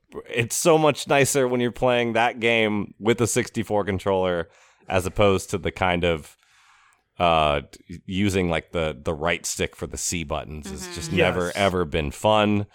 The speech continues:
Speaker 1: Uh, all the way back to the GameCube re-releases, it,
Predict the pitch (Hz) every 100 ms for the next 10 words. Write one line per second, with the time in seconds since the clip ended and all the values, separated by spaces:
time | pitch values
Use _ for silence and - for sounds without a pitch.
0 | _ _ _ _ - 85 80 80 80 -
1 | 107 120 117 110 98 101 101 - 85 90
2 | 104 98 104 95 90 92 - 104 101 98
3 | 98 87 101 92 - - 87 -